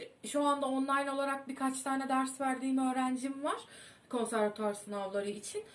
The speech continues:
E, yüz yüze denk gelme imkanımız yoksa online olarak, eğer yüz yüze denk gelme imkanımız varsa da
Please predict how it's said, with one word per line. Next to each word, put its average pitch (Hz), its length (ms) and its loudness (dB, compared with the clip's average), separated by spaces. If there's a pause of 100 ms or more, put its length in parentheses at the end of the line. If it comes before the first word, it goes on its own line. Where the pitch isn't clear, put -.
(460)
E, 214 400 2
yüz 320 260 2
yüze 294 420 4
denk 254 240 0
gelme 233 420 2
imkanımız 233 640 -2
yoksa 180 360 0
online 254 520 0
olarak, 311 440 0 (200)
eğer 269 280 6
yüz 262 360 0
yüze 254 260 2
denk 214 220 2
gelme 196 280 -4
imkanımız 208 600 -6
varsa 262 400 0
da 359 180 2